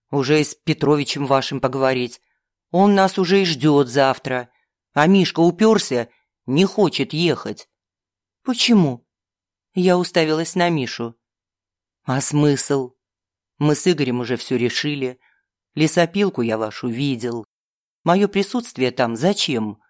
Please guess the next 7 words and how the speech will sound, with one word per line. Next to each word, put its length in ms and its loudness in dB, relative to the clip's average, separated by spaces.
Хотите, 540 -2
чтоб 320 -6
все 280 0
вышли 500 0
на 180 0
калеку 420 0
поглазеть?» 760 -6